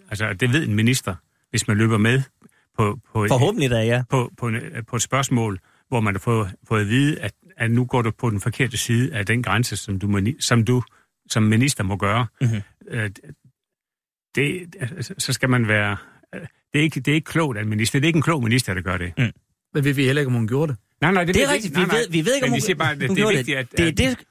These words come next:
Speaker 1: at for mig at
Speaker 2: undersøgelsen
Speaker 1: se,
Speaker 2: skal
Speaker 1: der,
Speaker 2: handle om.
Speaker 1: der, der, der er, hvad hedder det, med at sige, selve emnet for sagen
Speaker 3: Mhm.
Speaker 1: helt ligegyldigt. Det kunne
Speaker 2: Mhm.
Speaker 1: lige så godt have været,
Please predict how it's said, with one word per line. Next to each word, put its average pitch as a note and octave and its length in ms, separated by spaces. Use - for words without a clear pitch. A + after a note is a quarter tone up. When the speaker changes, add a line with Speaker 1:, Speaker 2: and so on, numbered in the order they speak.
Speaker 1:
at B2 180
for G#3 80
mig G#3 40
at A3+ 60
Speaker 2:
undersøgelsen G3 280
Speaker 1:
se, - 20
Speaker 2:
skal D#3+ 140
Speaker 1:
der, E3 60
Speaker 2:
handle E3+ 260
om. G2+ 80
Speaker 1:
der, D#3+ 260
der, B2+ 60
der C#3 120
er, D3 140
hvad B2+ 120
hedder B2 160
det, A2+ 60
med B2+ 60
at B2+ 60
sige, C3+ 140
selve D#3+ 300
emnet E3+ 400
for A#2 80
sagen A2+ 360
Speaker 3:
Mhm. C3 400
Speaker 1:
helt F3 140
ligegyldigt. G#2+ 420
Det C#3+ 80
kunne B2+ 60
Speaker 2:
Mhm. - 40
Speaker 1:
lige F3 100
så C3+ 80
godt C#3+ 180
have B2+ 160
været, G#2+ 300